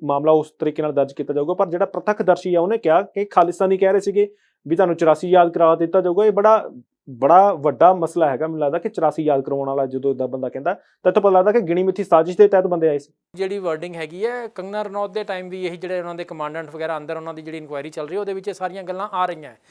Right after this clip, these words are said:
Speaker 2: ਸੋ ਇਹ ਡੈਲੀਬਰੇਟਲੀ, ਕਿਉਂਕਿ ਜਦੋਂ ਉਹ ਚੁਰਾਸੀ ਵੱਲੋਂ ਧਿਆਨ ਦਿੰਦੇ ਆ ਤੇ ਉਹਨਾਂ ਨੇ ਦੇਖਿਆ ਕਿਵੇਂ ਬਲੂ ਸਟਾਰ ਕਰਕੇ ਤੇ ਸਾਰਾ ਸਿੱਖਾਂ ਨੂੰ ਦਰੜ ਕੇ ਕਿਵੇਂ ਕਾਂਗਰਸ ਪਾਰਟੀ ਨੇ ਵੱਡੀ ਮੈਜੋਰਟੀ ਗੇਨ ਕੀਤੀ।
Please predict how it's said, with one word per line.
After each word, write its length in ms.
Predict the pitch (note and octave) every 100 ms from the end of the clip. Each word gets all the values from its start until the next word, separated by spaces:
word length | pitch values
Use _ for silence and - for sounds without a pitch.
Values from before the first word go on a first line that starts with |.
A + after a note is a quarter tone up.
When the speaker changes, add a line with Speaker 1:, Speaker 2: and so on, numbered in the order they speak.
| - _
Speaker 2:
ਸੋ 220 | - A#3 A#3
ਇਹ 300 | B3 C4 B3+
ਡੈਲੀਬਰੇਟਲੀ, 840 | G#3 G#3 A3+ G3+ G#3 G#3 G#3+ A3+
ਕਿਉਂਕਿ 320 | A3+ A3+ A#3
ਜਦੋਂ 360 | G#3+ F3+ F3 G3+
ਉਹ 120 | A3
ਚੁਰਾਸੀ 680 | G#3 E3 - G#3 G#3 G#3+
ਵੱਲੋਂ 320 | G#3 G#3+ G3+ G#3
ਧਿਆਨ 320 | G#3+ D#3+ D#3+
ਦਿੰਦੇ 300 | F#3 F3+ F3+
ਆ 100 | F3 _ _ -
ਤੇ 80 | G#3
ਉਹਨਾਂ 160 | G#3+
ਨੇ 80 | A3
ਦੇਖਿਆ 300 | G3 G3 G#3+
ਕਿਵੇਂ 280 | G#3 G3 G3
ਬਲੂ 240 | F3 F3+
ਸਟਾਰ 280 | F#3+ G3 F3+
ਕਰਕੇ 420 | F3+ F3 E3 F3
ਤੇ 160 | F3 F#3
ਸਾਰਾ 240 | F#3 F3+
ਸਿੱਖਾਂ 380 | - F3 - F3
ਨੂੰ 180 | F3 E3+
ਦਰੜ 240 | D#3 D#3+
ਕੇ 320 | D#3+ E3+ E3+ - _ _
ਕਿਵੇਂ 280 | - E3+ G3
ਕਾਂਗਰਸ 400 | G3 F#3 F#3 F3+
ਪਾਰਟੀ 300 | F#3 F3 F3+
ਨੇ 120 | F3
ਵੱਡੀ 320 | F3 D#3 C3+ G3+
ਮੈਜੋਰਟੀ 400 | F#3+ F#3 F3 F#3
ਗੇਨ 240 | E3 D#3+
ਕੀਤੀ। 380 | D#3+ D3+ F3